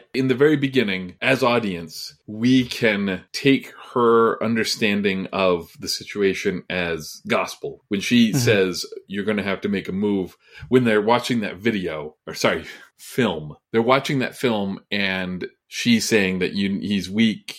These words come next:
Speaker 1: uh, the, you know, hinting at the paper thing, all of that stuff. We don't have enough information. We can just take it on face value that what she's saying is probably true,
Speaker 2: Mm-hmm.
Speaker 1: even if, you know, we don't really see evidence in how Vincent's behaving at that moment. And slowly up to this point,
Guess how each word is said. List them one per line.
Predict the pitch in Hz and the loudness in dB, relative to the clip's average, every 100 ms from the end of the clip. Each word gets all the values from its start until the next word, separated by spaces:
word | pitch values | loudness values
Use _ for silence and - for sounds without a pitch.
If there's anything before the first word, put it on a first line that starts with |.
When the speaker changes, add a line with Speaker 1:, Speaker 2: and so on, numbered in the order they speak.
| - _ _ 92 | -18 _ _ -4
Speaker 1:
uh, | 92 82 80 80 | -2 -2 -6 -6
the, | - - | -6 -6
you | 98 | -4
know, | 85 | -4
hinting | - 131 120 | -2 0 0
at | 104 - | -2 -4
the | |
paper | - 123 117 | -2 -2 0
thing, | 110 113 101 - - - | -2 -2 -2 -12 -20 -4
all | 143 185 | 4 4
of | 147 | 6
that | 135 120 | 4 2
stuff. | - 110 98 - _ _ - | -2 0 0 -4 _ _ -4
We | 123 | 2
don't | 156 147 | 4 4
have | 135 120 | 4 2
enough | 117 107 | 0 0
information. | 120 104 107 98 - 98 90 _ - | -2 -2 -2 -2 -2 -6 -8 _ -2
We | 113 | 0
can | 117 123 | 2 2
just | 107 113 - | 2 0 2
take | 113 101 | -2 0
it | 98 | 0
on | 90 | -2
face | - 101 - | -4 -6 -4
value | 107 101 101 92 80 | -2 0 0 -2 -2
that | 87 - _ _ _ | -4 -4 _ _ _
what | 104 - | -4 -2
she's | - 110 - | -2 -2 0
saying | 107 92 85 | 0 0 -4
is | 80 | -10
probably | - 101 90 90 87 | 0 0 0 -4 -6
true, | - 107 98 92 92 | -6 -4 0 0 -4
Speaker 2:
Mm-hmm. | - _ - | -14 _ 2
Speaker 1:
even | 117 113 110 | 4 4 2
if, | 107 107 - - _ | 2 0 0 -20 _
you | - 95 | -2 0
know, | |
we | 95 107 | 2 2
don't | 107 | 2
really | 110 107 | 2 2
see | 98 - 113 | 0 0 2
evidence | 98 101 101 92 | 2 0 -2 -2
in | 92 | -2
how | 98 90 | -2 -2
Vincent's | 107 104 98 - | -2 -2 -4 -6
behaving | 92 101 95 85 | -6 -4 -4 -4
at | 82 104 | -4 -2
that | 101 87 | -2 -4
moment. | 80 78 - _ - | -10 -12 -16 _ -8
And | 95 | -6
slowly | - 117 123 127 123 117 113 | -4 4 6 8 8 4 4
up | 98 98 | -2 -10
to | - | -12
this | 101 107 | -6 -6
point, | - - 98 92 | -6 -4 -4 -4